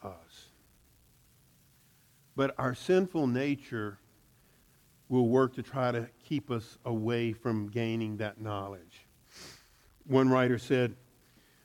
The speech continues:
"We're willing to try almost anything except the knowledge of him. We will trust in the schemes and plans of men instead of the knowledge of him. We will try knowing ourselves instead of knowledge of him."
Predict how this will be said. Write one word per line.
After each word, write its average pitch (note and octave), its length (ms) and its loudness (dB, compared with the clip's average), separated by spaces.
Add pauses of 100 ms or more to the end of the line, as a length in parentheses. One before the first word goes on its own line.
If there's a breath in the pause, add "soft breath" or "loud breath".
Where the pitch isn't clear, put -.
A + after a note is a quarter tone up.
(160 soft breath)
"We're D3 220 8
willing F3 280 10
to D#3 100 4
try E3+ 460 6
almost D#3 580 6
anything D3+ 560 4
except C3+ 400 0
the C#3 100 0
knowledge C3+ 500 4
of D3 140 0
him. A#2 440 -2 (1000 soft breath)
We C#3+ 160 12
will C#3 140 8
trust D#3 420 6
in C#3+ 100 4
the B2+ 80 0
schemes E3+ 600 2
and C#3 120 2
plans D3+ 440 2
of C3 120 -2
men D#3 380 4
instead C3+ 380 -2
of C3+ 100 0
the C3 80 0
knowledge C3 400 2
of C3 140 2
him. A2+ 380 -4 (760 soft breath)
We C#3+ 120 12
will D3 120 10
try D3 300 6
knowing D#3+ 360 6
ourselves F3 680 4
instead D#3 380 2
of C3+ 120 0
knowledge C#3+ 460 0
of C3+ 140 -4
him." A#2 240 -6